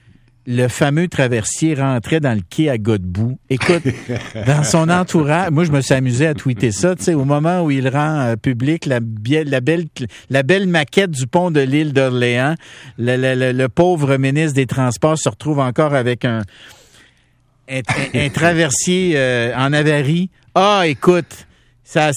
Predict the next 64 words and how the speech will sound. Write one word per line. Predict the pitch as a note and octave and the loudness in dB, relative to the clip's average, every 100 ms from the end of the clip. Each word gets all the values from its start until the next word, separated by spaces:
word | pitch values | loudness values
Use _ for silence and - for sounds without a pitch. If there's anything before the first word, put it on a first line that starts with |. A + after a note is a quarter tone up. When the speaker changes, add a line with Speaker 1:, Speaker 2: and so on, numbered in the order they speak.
| - | -2
Speaker 1:
tu | B3+ | -2
sais, | A#3+ | 2
quand | A3+ | 2
ça | F#3 G#3 | 2 2
arrête | F#3+ F3+ F3+ - | 2 2 0 2
pas | A3+ | 2
de | E3+ | 4
bien | D3 C3+ | 2 2
aller, | B2 C3+ D3+ | 0 2 0
mon | A#2 | 0
Luc, | A2 C3 G2 | 0 -2 0
Speaker 2:
Mais, | A2+ | 2
Speaker 1:
là. | A#2 | 2
Speaker 2:
mais, | C3+ B2+ | 2 -2
mais | A#2 C3 | -2 -2
il | G#2 | -2
va | G2+ | -4
falloir | F2+ - C2 C#2+ D2+ | -8 -10 -12 -12 -12
que | |
ça | - B1+ | -12 -12
se | - | -12
règle | C2+ E2+ C#2+ | -10 -8 -8
à | |
un | C2+ | -10
moment | C2 C2+ C#2 | -10 -10 -4
donné. | - D2+ A2+ | -4 -2 -6
C'est | - G2+ | -4 -4
devenu | F2+ F#2+ G2 B2+ | -4 -4 -2 -2
une | D#2+ | -4
farce, | - - A#2+ - - - | -4 2 2 2 -4 -8
cette | G2 | -8
Speaker 1:
<laughs> | |
Ah, | - | -8
Speaker 2:
affaire-là. | B2 - - C#2 C2 - | -8 -10 -12 -14 -14 -14
Speaker 1:
Seigneur. | G2+ D#2+ | -12 -4
Speaker 2:
Très | A2+ E3+ | 2 4
mauvais | C3 G#2 F#2 | 4 2 0
goût, | E2 F2+ | -2 -6
d'ailleurs. | C#2 A#1 G#1 E2 A#2+ | -6 -8 -12 -16 -10
Speaker 1:
Oui, | B2+ A#2+ - | -8 -8 -8
oui, | A#2+ A#2+ | -8 -8
puis | A#2 - | -10 -10
parce | G2+ - | -10 -6
qu'on | G#2+ | -8
finit | G2+ G#2 | -6 -6
par | G#2+ F#2+ | -6 -8
payer | - F#2+ F#2 | -6 -8 -8
pour, | A2+ A2+ | -8 -8
c'est | G#2 | -8
bien | G2 G2 | -6 -6
entendu. | F2+ F2 E2 | -6 -8 -8
Speaker 2:
En | D#2 E2+ | -6 -6
effet. | E2 - C2+ - - - _ | -6 -8 -14 -14 -20 -20 _
Speaker 1:
Très | - G3+ | -2 0
bien. | F#3 F#3 F3+ | 0 0 0
Luc, | F#3 B3 - | 0 0 0
je | D#3+ - | -2 -2
te | D#3+ | -2
souhaite | C#3+ G3 G#3+ - | -2 -2 -2 -2
un, | D3 C3 B2+ | -2 -2 -4
un | A#2+ A#2 | -4 -4
très | E3+ | -2
beau | F3 G#3 | 0 0
week-end. | D#3 A2 A#2+ G3+ | -2 -2 -4 -4